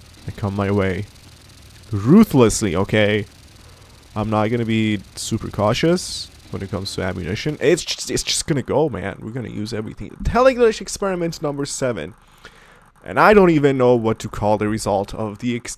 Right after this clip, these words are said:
of our experiment. A fusion between an alien supermolecule, the teleportation hardware with the structure of human brain, and the facility A I.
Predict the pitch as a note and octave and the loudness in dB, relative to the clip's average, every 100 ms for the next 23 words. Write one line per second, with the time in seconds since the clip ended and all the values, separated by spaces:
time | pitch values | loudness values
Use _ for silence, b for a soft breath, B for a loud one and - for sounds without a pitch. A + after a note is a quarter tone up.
0 | - A#2+ B2+ D3 D3+ - A3 D3+ G2+ - | -4 -2 2 0 0 0 2 2 0 0
1 | A#3 D4 D#4 D4 C#4+ A#3+ A#3 A3+ F#3+ G3 | 2 4 2 -2 -2 -2 0 0 -2 -2
2 | C#3+ G3 G3+ F#3+ F3 F3 - A#3+ D#3+ A#2+ | 0 2 2 0 -2 -6 -6 -4 -2 0
3 | G#2 G#2 G#2+ G#2 G#2 G#2 b b b b | 0 -4 -4 -2 -2 -4 b b b b
4 | b b - A2+ - G#3+ C#4+ C4+ B3 A#3+ | b b -8 -4 4 6 6 4 4 0
5 | A#3 - G#3 F#3+ E3 D#3+ D#3+ C#3+ B2 - | 0 -4 -2 0 0 0 -2 -2 -6 -4
6 | D3+ F3 - G3 F3+ - E3+ D#3+ D3+ C3+ | 0 0 0 -2 -2 -2 -4 -4 -4 -2
7 | C3+ B2 B2 B2 - b b b b b | 0 0 -2 -6 -8 b b b b b
8 | _ - C#3 E3 E3 - C3 C3 A#2 A2+ | _ 0 4 4 2 0 -2 0 0 0
9 | G#2 F#2+ F#2 - - | -2 -2 -4 -6 -10